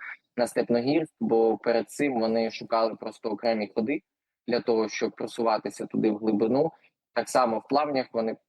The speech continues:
поступово-поступово фіксуються, та, там уже на пів-, півден-, у північних околицях, е, там в центрі населеного пункту, намагаються закріпитися. Поки що вдається їх знищувати, але кількість вона дає знати про себе.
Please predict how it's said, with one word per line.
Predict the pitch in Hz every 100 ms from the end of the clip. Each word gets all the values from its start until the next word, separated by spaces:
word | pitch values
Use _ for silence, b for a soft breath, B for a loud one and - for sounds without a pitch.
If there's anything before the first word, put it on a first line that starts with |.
| _
поступово-поступово | 117 - 120 127 117 110 113 - 110 117 107
фіксуються, | 120 - 117 110 101 107
та, | 98 104 113
там | 98 101
уже | 101 107
на | 101 98 101 98 98 92
пів-, | 110 113 -
півден-, | 113 135 156 120
у |
північних | 113 117 165 - 139
околицях, | - - 127 120 113 - 107 -
е, | 104 101 98 92
там | 95
в | 98
центрі | 147 156 131
населеного | 120 117 117 113 110 107
пункту, | - 107 - 101 95
намагаються | 95 104 110 101 104
закріпитися. | 104 101 104 147 156 127 - 113 B B B _
Поки | 113 117
що | -
вдається | 101 113 117 110 - 104
їх | 101
знищувати, | 110 127 151 - 113 - 104
але | 101 104
кількість | 98 120 123 104 -
вона | 101 101 101 95
дає | 92 110 107 92
знати | 95 110 104 -
про | -
себе. | 110 165 160